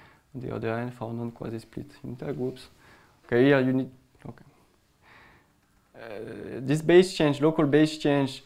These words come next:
this goes from the s-, the set of, uh, tempered L packets of this unitary group of rank n, and so you, you start from L packet and you get a tempered representation on G L N E. This is a quadrat-, what quadratic base change is.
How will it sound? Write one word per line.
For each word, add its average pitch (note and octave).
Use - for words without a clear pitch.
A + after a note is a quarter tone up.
this C#3
goes C#3+
from C3
the B2
s-, B2
the B2+
set C#3+
of, A#2+
uh, A2
tempered F3
L C#3+
packets D#3+
of A#2+
this B2
unitary B2+
group B2+
of A2
rank A#2
n, F3
and B2
so -
you, B2
you B2
start B2+
from B2
L B2+
packet D#3
and B2
you B2
get B2
a -
tempered B2
representation A2+
on A#2
G B2
L A#2+
N G2+
E. A#2+
This -
is -
a -
quadrat-, A2+
what A#2+
quadratic A#2
base B2+
change B2
is. E3